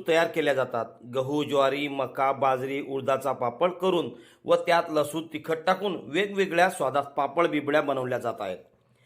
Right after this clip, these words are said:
त्यासाठी महिला एकमेकांना सहाय्य करू लागतात, या भूमिकेतून काम करत आहेत. शेजारी पाजारी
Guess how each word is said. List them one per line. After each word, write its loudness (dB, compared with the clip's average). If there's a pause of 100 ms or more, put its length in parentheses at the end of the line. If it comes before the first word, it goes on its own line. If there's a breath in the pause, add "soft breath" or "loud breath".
(220)
त्यासाठी -2
महिला 2 (160)
एकमेकांना 0
सहाय्य 0
करू -2
लागतात, -2 (600 soft breath)
या 4
भूमिकेतून -4
काम 2
करत -2
आहेत. -2 (640)
शेजारी 2
पाजारी 2